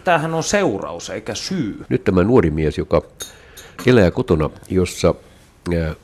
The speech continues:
Speaker 2: molemmilla vanhemmilla on suorituspaine tai toinen on työtön. Vanhempien keskinäiset välit on heikot, ö, kommunikointi on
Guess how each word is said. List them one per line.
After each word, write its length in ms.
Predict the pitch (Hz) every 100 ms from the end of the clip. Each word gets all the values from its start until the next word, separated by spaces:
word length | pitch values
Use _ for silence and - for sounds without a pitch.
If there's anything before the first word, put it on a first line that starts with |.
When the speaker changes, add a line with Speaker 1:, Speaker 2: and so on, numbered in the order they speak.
| _ _ -
Speaker 2:
molemmilla 520 | 123 139 80 71 69
vanhemmilla 580 | 92 76 65 69 73 -
on 140 | - -
suorituspaine 760 | 117 110 90 - - 82 78 - -
tai 140 | 82 76
toinen 340 | 87 73 65
on 80 | 62
työtön. 400 | 69 57 - - - - _ _ _ _ _ - _ _ _ -
Vanhempien 480 | 147 101 - 78
keskinäiset 680 | - 123 - 73 67 67 -
välit 300 | - 90 -
on 160 | 69 58
heikot, 400 | 92 101 104 -
ö, 640 | - - - _ - - -
kommunikointi 760 | - 113 87 73 67 69 - 62
on 240 | 62 62